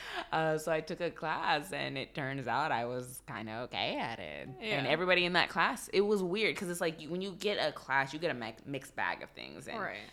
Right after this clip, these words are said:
Speaker 1: you know, again, 'cause people trying and trying to learn, not everyone's gonna be good at it.
Speaker 2: Yeah, some people are just, you know, a mom and they just wanna do
Speaker 1: Do
Speaker 2: something
Speaker 1: something.
Speaker 2: for fun or, yeah.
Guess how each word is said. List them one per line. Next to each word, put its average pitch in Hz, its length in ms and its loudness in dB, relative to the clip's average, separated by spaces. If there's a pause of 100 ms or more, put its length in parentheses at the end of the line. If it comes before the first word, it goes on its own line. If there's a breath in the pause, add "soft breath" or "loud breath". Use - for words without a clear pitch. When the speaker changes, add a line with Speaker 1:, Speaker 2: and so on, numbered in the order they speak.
(200 loud breath)
Speaker 1:
you 147 100 -4
know, 175 140 2
again, 151 240 2
'cause 143 260 -6
people 143 260 -8
trying 139 520 -2
and 127 100 -8
trying 127 300 -6
to 117 80 -8
learn, 170 380 -6
not 220 180 0
everyone's 269 320 -2
gonna 240 160 -6
be 247 100 -12
good 277 220 -6
at 95 220 0
it. - 160 -8
Speaker 2:
Yeah, 196 220 -4
some 302 180 -6
people 294 140 -4
are 262 60 0
just, 233 380 -8
you 220 100 -6
know, 185 140 0
a 190 80 -2
mom 220 460 0
and 180 120 -10
they 190 120 -8
just - 180 -16
wanna 202 260 -8 (220)
do 233 140 -8
Speaker 1:
Do 240 180 -6
Speaker 2:
something 214 80 -2
Speaker 1:
something. 202 400 -6
Speaker 2:
for - 40 -10
fun 240 400 -2
or, 92 100 -10
yeah. - 320 -6